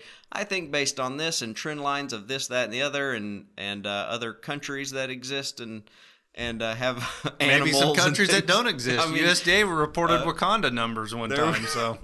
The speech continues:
Speaker 1: <laughs> I'm telling you. So we, we get there,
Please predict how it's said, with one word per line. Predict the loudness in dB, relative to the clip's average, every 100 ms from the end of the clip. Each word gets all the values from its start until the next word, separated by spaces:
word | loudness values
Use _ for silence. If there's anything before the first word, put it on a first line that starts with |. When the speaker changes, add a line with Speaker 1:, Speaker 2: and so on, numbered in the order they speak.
| -14
Speaker 1:
<laughs> | -8
I'm | -4 -2
telling | 2 2 2 0
you. | -4 -6 -14 -16 -2
So | 2 2 -2 -12 -20 _ -4
we, | 0 2
we | 0 2
get | 2 4
there, | 2 4 2 0